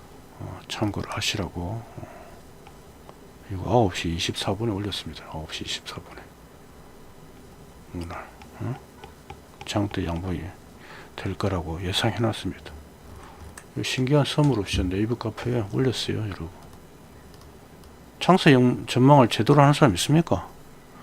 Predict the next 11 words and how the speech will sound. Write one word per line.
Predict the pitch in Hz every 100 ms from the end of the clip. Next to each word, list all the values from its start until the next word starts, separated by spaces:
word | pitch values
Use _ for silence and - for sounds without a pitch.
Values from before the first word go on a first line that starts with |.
| - - - - - - -
저밖에 | - - 117 175 160
없어요. | - 156 135
장세 | 95 110 110
전망을 | - 95 98 90
어디까지 | 92 110 113 104 92 92 92 - -
예상이 | 104 95 95 92
다 | 87
실시간으로. | - 113 - 107 85 87 - - - - - - - - - - - - - - - -
확률이 | - - 180 196 143
아니고 | 85 117 131
그냥 | - 120 110